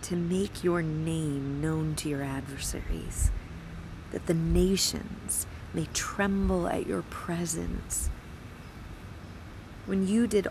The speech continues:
awesome things which we did not expect, you came down.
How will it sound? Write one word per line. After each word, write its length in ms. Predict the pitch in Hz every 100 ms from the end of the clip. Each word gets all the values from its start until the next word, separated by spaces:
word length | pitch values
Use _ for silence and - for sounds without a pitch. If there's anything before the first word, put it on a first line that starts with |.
| -
awesome 520 | 170 180 - 185 175
things 520 | 175 165 170 180 190
which 220 | 170 - -
we 180 | 196 196
did 200 | - 185
not 240 | - 165 160
expect, 840 | 156 - - 151 151 - - - - - - - - - -
you 120 | 185
came 540 | 170 - 202 208 208 165
down. 600 | 156 160 151 139 -